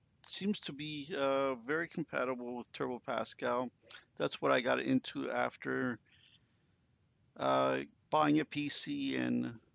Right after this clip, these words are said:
doing all the, uh, P C stuff. So, so this is actually very similar to another language I was using on the Amiga, uh,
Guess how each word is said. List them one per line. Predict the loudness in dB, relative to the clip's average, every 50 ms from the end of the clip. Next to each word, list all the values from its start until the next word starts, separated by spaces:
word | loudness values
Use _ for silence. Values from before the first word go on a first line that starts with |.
| _ _ -8
doing | -2 0 2 2
all | 2 0
the, | -2 -4 -8 -10 -8 -4 -2
uh, | -2 -2 -4 -6
P | -8 -8 -8 -4
C | -4 -4 -4 -4 -4
stuff. | -6 -6 -6 -6 -4 -4 -4 -4 -4 -4
So, | -4 -2 0 0 0 -2 -4 -6 -8 _ _ _ _ _ _ -20 _ -20 _ _ _ _ _ _ _ _ _ _ _ _ _ _ _ _ _ _ _ _ _ _ _ _ _ _ _ -8
so | -2 2 2 4
this | 4 2 0 0
is | -2 -2 0
actually | 2 2 2 0 -2 -6 -4 -4 -4 -4 -4 -6 -6 -8
very | -6 -2 0 0 0 0 0
similar | -2 0 2 4 6 6 6 4 4 0
to | -4 -6 -4 -2 -2 0 0 -2 -2 -4 -4 0
another | 2 4 4 4 2 0 0 -2
language | 0 0 2 2 2 0 0 -2 -2
I | -2 -2
was | 0 -2 -4
using | -4 -4 -6 -4 -2 0 0 2 2
on | 2 0 0
the | -2 -2 0
Amiga, | 2 2 2 2 0 0 -2 -2 -4 -6 -8 _ _ _ _ _ _ _ _ -10 -4
uh, | -2 0 0 0 0 -2 -4